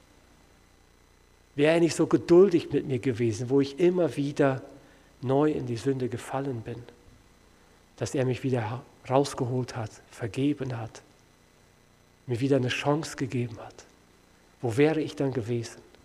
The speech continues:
Wäre Gott nicht so geduldig mit mir gewesen, so barmherzig mit mir gewesen? Und ich wünsche, dass wir das immer mehr erkennen in unserem Leben, wie barmherzig Gott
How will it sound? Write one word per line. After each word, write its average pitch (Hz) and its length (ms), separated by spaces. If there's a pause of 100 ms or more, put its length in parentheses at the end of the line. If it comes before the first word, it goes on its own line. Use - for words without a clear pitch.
(640)
Wäre 123 220
Gott 151 320
nicht 147 200
so 139 100
geduldig 139 680
mit 131 200
mir 123 140
gewesen, 113 480 (680)
so - 160
barmherzig 127 640
mit - 140
mir 120 140
gewesen? - 480 (1200)
Und 127 120
ich 113 140
wünsche, 175 360
dass 127 280
wir 160 340 (840)
das - 400 (260)
immer 165 340
mehr 147 560
erkennen 117 600 (760)
in 139 220
unserem 123 440
Leben, 113 480 (580)
wie 127 100
barmherzig 123 880
Gott - 400